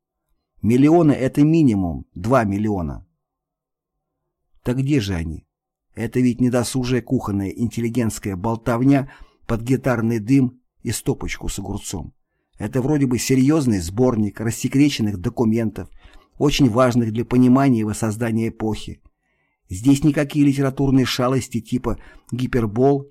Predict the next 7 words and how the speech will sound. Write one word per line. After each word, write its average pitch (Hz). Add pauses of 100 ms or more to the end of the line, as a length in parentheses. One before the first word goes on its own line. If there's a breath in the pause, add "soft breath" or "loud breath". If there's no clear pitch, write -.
и 110
метафор 117
не 104
позволяются. 113 (360)
Но 104
вот 143
же. 87